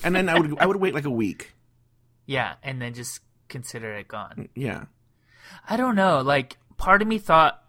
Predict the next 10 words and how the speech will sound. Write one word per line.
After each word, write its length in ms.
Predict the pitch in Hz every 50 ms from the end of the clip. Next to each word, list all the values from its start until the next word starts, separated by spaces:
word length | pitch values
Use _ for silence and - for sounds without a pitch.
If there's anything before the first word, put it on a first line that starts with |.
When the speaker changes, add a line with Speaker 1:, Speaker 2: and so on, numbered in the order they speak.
| _ -
Speaker 2:
I 100 | - 151
could 180 | 156 - 190 170
also 300 | 156 170 - - 139 -
tell 360 | - - - - 143 156 175
the 100 | 156 147
guy 180 | 131 135 123 127
who 120 | 127 127
works 400 | 113 104 117 127 175 196 - -
there, 280 | - 104 92 - - - _ _ _ _ _ _
"Hey, 320 | - 202 214 175 110 -